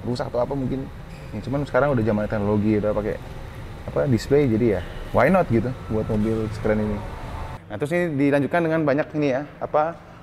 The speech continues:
foto-foto Ferrari yang terbaru ya. Nah, terus ini ada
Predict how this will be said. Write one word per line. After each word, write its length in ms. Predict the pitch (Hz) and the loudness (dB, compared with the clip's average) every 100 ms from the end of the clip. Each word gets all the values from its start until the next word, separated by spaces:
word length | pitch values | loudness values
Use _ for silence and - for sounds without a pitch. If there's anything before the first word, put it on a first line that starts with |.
| - | -6
foto-foto 400 | 131 123 143 139 | -2 0 0 0
Ferrari 440 | 139 120 113 117 117 | 0 0 0 2 0
yang 40 | 113 | 2
terbaru 640 | 131 139 156 165 165 165 | 4 4 4 2 2 2
ya. 240 | 131 147 160 139 110 - - - - | 0 0 -4 -12 -14 -14 -18 -18 -4
Nah, 320 | 120 104 101 - - - - - | 0 0 -4 -12 -18 -20 -20 -6
terus 160 | 151 | 0
ini 160 | 170 175 | 4 4
ada 240 | 165 185 | 4 2